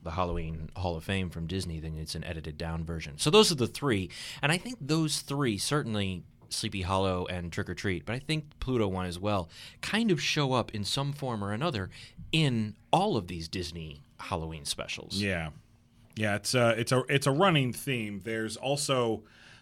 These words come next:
Speaker 2: Disney's Halloween Treat.
Speaker 1: I think that's the one that you knew more, right?
Speaker 2: That's the one that I knew more. I, I remember Halloween Hall of Fame
Speaker 1: Sure.
Speaker 2: vaguely, 'cause I remember once we started watching it, I was like, "Oh, I remember this."
Speaker 1: Sure. Well, and Jonathan Winters sticks in your head,
Speaker 2: Right,
Speaker 1: so,
Speaker 2: exactly.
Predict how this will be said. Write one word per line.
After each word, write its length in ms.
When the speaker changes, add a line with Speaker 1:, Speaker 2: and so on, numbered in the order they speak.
Speaker 2:
Disney's 440
Halloween 500
Treat. 720
Speaker 1:
I 60
think 140
that's 220
the 80
one 180
that 120
you 180
knew 260
more, 320
right? 140
Speaker 2:
That's 220
the 80
one 160
that 100
I 140
knew 80
more. 120
I, 140
I 200
remember 880
Halloween 380
Hall 220
of 60
Fame 640
Speaker 1:
Sure. 180
Speaker 2:
vaguely, 380
'cause 200
I 20
remember 320
once 180
we 80
started 240
watching 300
it, 40
I 40
was 100
like, 160
"Oh, 180
I 120
remember 680
this." 640
Speaker 1:
Sure. 320
Well, 160
and 160
Jonathan 380
Winters 260
sticks 260
in 120
your 140
head, 300
Speaker 2:
Right, 140
Speaker 1:
so, 120
Speaker 2:
exactly. 480